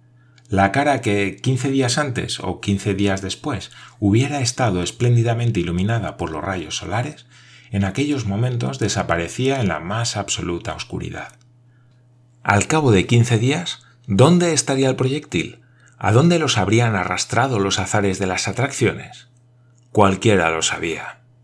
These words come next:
Según las observaciones selenográficas, se suele admitir que el hemisferio invisible de la Luna es, por su constitución,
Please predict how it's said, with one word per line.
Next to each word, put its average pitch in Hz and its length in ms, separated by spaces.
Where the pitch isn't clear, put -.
Según 120 480
las 90 240
observaciones 98 760
selenográficas, 110 920
se - 200
suele 143 280
admitir 120 460
que 117 100
el 92 100
hemisferio 87 480
invisible 98 500
de 98 80
la 101 120
Luna 120 380
es, 127 240
por - 200
su 87 120
constitución, 117 840